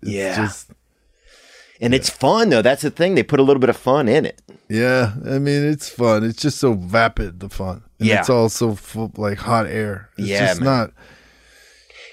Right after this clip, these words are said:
Speaker 2: They
Speaker 1: There's
Speaker 2: need to
Speaker 1: so
Speaker 2: make it
Speaker 1: many
Speaker 2: better.
Speaker 1: better ways to, to do it, but it just takes much, a lot more work. <laughs>
Speaker 2: Yeah.
Speaker 1: You know, you just have to work to get those highs,
Speaker 2: Mm-hmm.
Speaker 1: but it just takes the work to get there, and then it's, like,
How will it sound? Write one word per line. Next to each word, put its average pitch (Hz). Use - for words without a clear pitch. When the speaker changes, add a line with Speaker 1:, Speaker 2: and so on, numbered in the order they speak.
Speaker 2:
They 147
Speaker 1:
There's 135
Speaker 2:
need -
to 202
Speaker 1:
so 180
Speaker 2:
make 202
it 156
Speaker 1:
many 139
Speaker 2:
better. -
Speaker 1:
better 151
ways 139
to, 117
to 131
do 135
it, 117
but 113
it 113
just -
takes 120
much, 117
a -
lot 120
more 117
work. 107
<laughs> -
Speaker 2:
Yeah. 175
Speaker 1:
You 196
know, 180
you 156
just 180
have 147
to 131
work 139
to 139
get 131
those 139
highs, 147
Speaker 2:
Mm-hmm. 113
Speaker 1:
but 131
it 127
just 127
takes 147
the 147
work 135
to 123
get 147
there, 151
and 131
then 131
it's, 131
like, 127